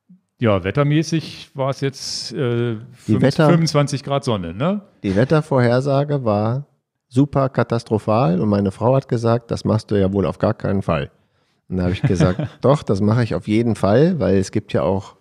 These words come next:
Speaker 2: wasserdichte Taschen und gute Kleidung und ich habe ja keine Ausweichmöglichkeiten, weil im Dezember will ich's auf gar keinen Fall machen. „Ja, fahr doch irgendwo hin, wo es wärmer ist.“ Ich sage, „Ich will aber nicht hinfahren,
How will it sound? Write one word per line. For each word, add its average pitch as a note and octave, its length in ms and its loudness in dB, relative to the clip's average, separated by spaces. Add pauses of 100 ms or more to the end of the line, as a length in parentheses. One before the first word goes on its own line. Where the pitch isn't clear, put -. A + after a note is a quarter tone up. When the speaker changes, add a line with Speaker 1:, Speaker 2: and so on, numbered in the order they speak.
(220)
Speaker 2:
wasserdichte G#2+ 640 -2
Taschen B2+ 380 -2
und F#2 160 -4
gute A2+ 240 -4
Kleidung C#3+ 540 0
und F#2 320 -4 (880)
ich G2+ 200 -4
habe A#2+ 180 4
ja G2+ 160 2
keine G2+ 420 -2
Ausweichmöglichkeiten, G2 1120 -2
weil F2 120 0
im F2+ 120 0
Dezember C3+ 500 2
will B2 100 2
ich's A#2 140 0
auf A2 140 -4
gar A#2 160 0
keinen F2+ 260 -4
Fall E2 180 -6
machen. G#2+ 380 -2 (400)
„Ja, G2+ 220 -4
fahr B2 240 2
doch A2 120 0
irgendwo C3 380 0
hin, C3 160 2
wo B2 140 0
es A#2 100 -2
wärmer A2 360 2
ist.“ B1 180 -6
Ich G2+ 120 -6
sage, G2+ 200 -4
„Ich - 220 -10
will B2+ 140 4
aber A#2+ 200 2
nicht F#2+ 200 -2
hinfahren, F2+ 520 -2